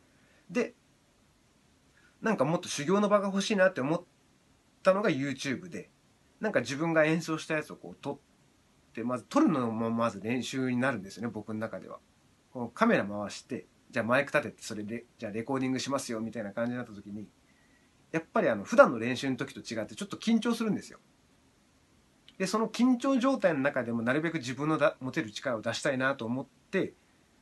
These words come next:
で、なおかつそのYouTubeに上げると、自分も後々見れるじゃないですか。で、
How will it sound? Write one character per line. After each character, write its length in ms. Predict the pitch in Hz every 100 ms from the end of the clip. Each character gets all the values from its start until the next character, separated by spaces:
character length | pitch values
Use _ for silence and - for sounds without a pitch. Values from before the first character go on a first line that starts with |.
| _ _ _ _ _ _ _ -
で、 100 | 185
な 120 | 233
お 40 |
か 120 | - 120
つ 60 |
そ 120 | 107
の 60 | 104
YouTube 480 | 120 208 208 240 143
に 100 | 110
上 100 | 101
げ 100 | 107
る 60 | 104
と、 120 | 95 _ _ _ _ _ _ _ _
自 180 | 127 147
分 140 | 180 214
も 120 | 208
後 180 | 185 190
々 300 | 196 180 147
見 80 |
れ 100 | 156
る 80 | 143
じ 60 | 104
ゃ 40 |
な 60 | 87
い 20 |
で 60 | -
す 80 | -
か。 180 | - - _ _ _
で、 220 | - 226